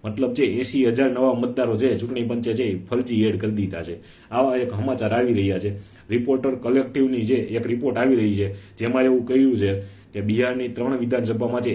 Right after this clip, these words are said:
એંસી હજાર ફેક વોટર છે એડ થઈ ગયા છે. એટલે વિચાર કરો આ લોકો છે દેશની ચૂંટણીને કેવી રીતે છે એ લઈ જઈ રહ્યા છે. બીજું એક સી એસ ડી એસ કરીને એક સંજય કુમારનો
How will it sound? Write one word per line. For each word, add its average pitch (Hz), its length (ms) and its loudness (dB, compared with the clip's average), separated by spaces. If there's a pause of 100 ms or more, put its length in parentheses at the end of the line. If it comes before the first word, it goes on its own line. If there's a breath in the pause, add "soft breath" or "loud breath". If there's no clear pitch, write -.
(100)
એંસી 127 380 0
હજાર 117 340 2
ફેક 135 220 0
વોટર 120 240 -2
છે 127 100 2
એડ 117 280 2
થઈ 113 140 0
ગયા 104 220 -2
છે. 85 120 -8
એટલે - 380 -10
વિચાર 123 320 0
કરો 135 180 0
આ 120 220 0
લોકો 127 240 0
છે 127 140 2
દેશની 123 360 0
ચૂંટણીને 123 440 -6
કેવી 120 240 0
રીતે 120 260 0
છે 117 80 0
એ 110 100 2
લઈ 107 180 2
જઈ 117 180 0
રહ્યા 95 280 -2
છે. 90 140 -6 (440 loud breath)
બીજું 120 320 0
એક 135 160 4
સી 120 240 -2
એસ 131 180 2
ડી 127 140 0
એસ 123 140 2
કરીને 123 300 -4
એક 117 120 -6
સંજય 120 300 -2
કુમારનો 123 540 -4